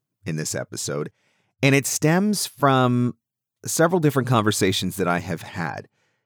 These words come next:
Some of those conversations have taken place online in social media platforms, and a number of those conversations have taken place in private one-on-one coaching sessions,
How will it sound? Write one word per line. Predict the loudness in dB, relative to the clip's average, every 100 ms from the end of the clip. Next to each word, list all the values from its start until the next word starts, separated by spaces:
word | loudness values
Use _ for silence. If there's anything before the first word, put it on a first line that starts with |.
| _ _
Some | -2 2 4
of | 6
those | 6 4
conversations | 4 2 2 4 2 2 0 -2
have | -2
taken | -2 -2 -4
place | -2 0 0 -4
online | -2 -2 -2 -4 -4 -6 -8 _ _ -14
in | -12 -8
social | -6 -4 -4
media | -6 -6 -8
platforms, | -8 -8 -6 -6 -4 -6 -10 _ _ _ _ -4
and | 0 2 2 0 -2 0
a |
number | 2 4 4 4 2
of | 2
those | -4 -4
conversations | -6 -6 -6 -8 -8 -8 -8 -10
have | -8
taken | -6 -6 -8
place | -6 -6 -8 -10 -8
in | -8 -8
private | -10 -4 -2 -2 -4
one-on-one | -6 -4 -4 -4
coaching | -2 -4 -4 -6
sessions, | -8 -10 -12 -14 -18 -20